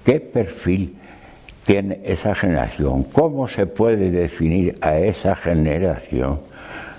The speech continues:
si no hay posibilidad de crear los límites, eh, y el polígono en el cual la colocas?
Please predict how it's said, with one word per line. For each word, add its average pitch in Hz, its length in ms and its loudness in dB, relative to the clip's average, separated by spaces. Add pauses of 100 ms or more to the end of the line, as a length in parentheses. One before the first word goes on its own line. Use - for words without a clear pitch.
(1200)
si - 180 0
no 69 140 2
hay 87 120 0
posibilidad 82 960 0 (440)
de - 800 0 (340)
crear 80 420 0
los 80 380 -2
límites, 101 920 0 (760)
eh, 85 260 0 (260)
y 95 100 4
el 85 140 2
polígono 85 800 0
en 76 80 0
el 69 100 -2
cual 82 460 0 (100)
la 82 220 2
colocas? 85 520 -2